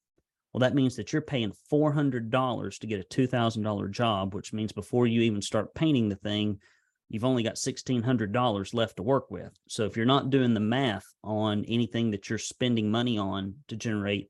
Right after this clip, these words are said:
uh, leads, you're, you're really making a, a bad mistake. So without knowing your, your specific personal situation, it would be very difficult for me to give you the best advice, but those are some general principles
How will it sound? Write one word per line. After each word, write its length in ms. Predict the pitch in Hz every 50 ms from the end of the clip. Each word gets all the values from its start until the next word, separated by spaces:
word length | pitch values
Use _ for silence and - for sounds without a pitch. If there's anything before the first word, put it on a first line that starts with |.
| - 107
uh, 140 | 98 92
leads, 360 | 95 98 107 110 107 98 - 107
you're, 180 | 104 98 101 - -
you're 140 | 107 101 101
really 180 | 117 113 110
making 280 | 104 107 107 - 107 101
a, 280 | 101 101 - - 110
a 40 | 107
bad 320 | 101 104 107 104 104 101 104
mistake. 560 | 95 92 - - - - - - - _ - _ _ _ - - - - _ _ _ _ _ _ _
So 180 | - - 123 110
without 300 | 107 - 160 160 165 160
knowing 180 | 160 151 147
your, 140 | 143 127 107 - - -
your 200 | 135 123 117 -
specific 840 | - - - - _ - 120 113 - - 156 143 - 113 - _
personal 520 | _ - 143 131 127 - - 120 110 104 98
situation, 640 | - - 120 - - 107 110 107 104 - - 101 98
it 60 | -
would 80 | 104
be 100 | 101 107
very 240 | 98 104 113 110 110
difficult 520 | 101 110 104 - - - - 104 - - - _ -
for 120 | - -
me 140 | 107 107 101
to 80 | 101
give 160 | 98 104 98 98
you 80 | 98
the 40 | 92
best 280 | 92 101 101 - - 104
advice, 360 | 101 98 107 101 101 98 -
but 160 | - 110 101
those 200 | 113 110 110 104
are 80 | 104 101
some 180 | - - 104
general 300 | 98 110 107 101 98 92
principles 580 | - - 104 101 104 - - - 104 104 104